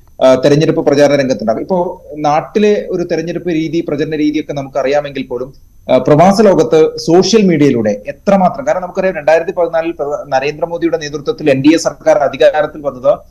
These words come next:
ഈ പ്രത്യേകിച്ചും, ആ, ഡിജിറ്റൽ മേഖല, അതിന് എത്രമാത്രം അതിന് കോൺട്രിബ്യൂഷൻ ഉണ്ടായിരുന്നു എന്നുള്ളതൊക്കെ നമുക്ക് വളരെ കൃത്യമായി നമുക്കറിയാൻ പറ്റും. കാരണം അത്രമേൽ, ആ, സോഷ്യൽ മീഡിയയിലൂടെ യുവാക്കളെ അടക്കം ആകർഷിക്കാൻ വേണ്ടി കഴിഞ്ഞു. എന്നാൽ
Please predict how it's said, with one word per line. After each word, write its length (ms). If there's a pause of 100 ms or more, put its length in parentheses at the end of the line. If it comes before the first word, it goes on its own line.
(260)
ഈ 280
പ്രത്യേകിച്ചും, 540
ആ, 40
ഡിജിറ്റൽ 400
മേഖല, 300
അതിന് 280
എത്രമാത്രം 560
അതിന് 160
കോൺട്രിബ്യൂഷൻ 600
ഉണ്ടായിരുന്നു 380
എന്നുള്ളതൊക്കെ 340
നമുക്ക് 240
വളരെ 240
കൃത്യമായി 360
നമുക്കറിയാൻ 420
പറ്റും. 200
കാരണം 420 (180)
അത്രമേൽ, 640
ആ, 240
സോഷ്യൽ 320
മീഡിയയിലൂടെ 600
യുവാക്കളെ 400
അടക്കം 420
ആകർഷിക്കാൻ 480
വേണ്ടി 200
കഴിഞ്ഞു. 200
എന്നാൽ 260